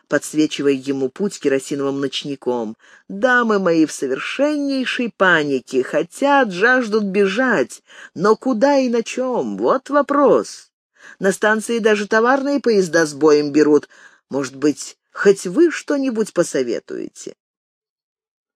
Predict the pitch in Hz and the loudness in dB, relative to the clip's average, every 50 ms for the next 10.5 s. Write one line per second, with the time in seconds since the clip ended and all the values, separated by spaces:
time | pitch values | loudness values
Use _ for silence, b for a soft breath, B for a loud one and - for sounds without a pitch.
0 | _ _ _ - - - - 147 139 139 135 139 135 - - 135 131 - - - | _ _ _ -14 -14 -6 -2 0 0 2 2 0 -2 -2 -4 -12 -10 -8 -4 -2
1 | 135 135 135 127 127 120 127 127 - - - - 170 202 208 214 208 214 226 226 | -2 -2 0 -2 -2 0 -2 -4 -4 -6 -10 -4 -4 -2 0 0 -2 -2 -4 -6
2 | B B B B B B B B - 123 - 160 160 - 160 156 151 151 151 - | B B B B B B B B -14 -10 -4 -4 -2 0 4 4 4 4 2 -2
3 | 160 - - 165 156 - 156 147 143 147 147 143 - - - 170 170 165 - B | -8 -6 -6 -6 -6 -4 -6 -4 -2 -2 -2 -2 -4 -2 0 2 2 2 0 B
4 | B B B B B B - 160 - 165 143 - 165 226 262 247 240 226 226 208 | B B B B B B -4 -2 0 0 0 0 0 -2 2 4 4 4 4 4
5 | 180 202 190 175 226 269 269 - 262 240 190 208 208 202 - - - 240 254 247 | 4 2 0 2 0 -2 -2 0 -2 -2 0 2 0 0 0 -2 -2 -2 0 0
6 | 185 214 214 - 226 226 226 220 226 220 220 - - 208 214 214 220 226 214 185 | 0 0 -2 0 -2 -2 0 0 0 0 -2 -2 -2 -2 0 0 2 2 2 2
7 | 160 143 131 123 117 110 B B B B B B - 151 - - - 196 180 190 | 0 0 -2 -2 -2 -4 B B B B B B -4 -4 -4 -2 -4 0 2 2
8 | 165 160 - - - 214 254 214 - - 190 175 180 214 262 302 277 - B B | 2 0 -4 -6 -8 -6 -6 -6 -6 -6 -4 -4 -2 -2 -2 -2 -4 -6 B B
9 | B B B 202 196 - - - 202 220 269 302 277 262 208 143 123 147 196 285 | B B B -4 -4 -4 -2 -4 -2 -2 0 0 0 0 -2 -2 -6 -4 -2 -2
10 | 269 - - 247 277 277 269 269 269 254 | -2 -2 -2 0 2 2 4 4 2 2